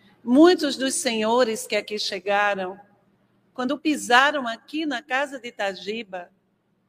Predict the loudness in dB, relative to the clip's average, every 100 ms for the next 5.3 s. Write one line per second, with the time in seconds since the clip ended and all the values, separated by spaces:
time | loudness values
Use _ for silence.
0 | _ _ _ -8 -6 -4 -4 -4 -2 -6
1 | -2 -2 -2 -4 -10 -12 -12 -12 -12 -6
2 | 2 2 0 -6 -4 -4 -2 -2 -4 -6
3 | -10 -16 -16 -6 0 4 4 2 0 -4
4 | -4 -6 -4 -4 -4 -4 -8 -8 -8 -4
5 | -2 -4 -8